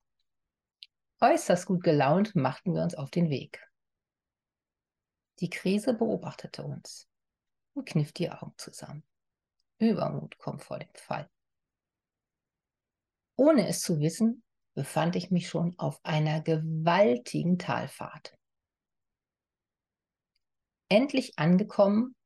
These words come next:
wollten wir uns gleich ans Werk machen. Wir hatten ja keine Zeit.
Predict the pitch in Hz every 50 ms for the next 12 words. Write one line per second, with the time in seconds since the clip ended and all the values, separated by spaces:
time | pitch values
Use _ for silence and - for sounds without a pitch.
0 | _ _ - 175 180 175 175 165 160 - - - - - 143 127 131 139 - -
1 | 185 175 - - 139 123 - - - - - - - - - _ _ _ _ _
2 | _ _ _ _ _ _ _ _ _ _ _ _ _ _ _ _ _ _ _ _
3 | _ - 151 170 - 165 170 165 - - 175 170 175 175 - - 226 175 143 -
4 | - - -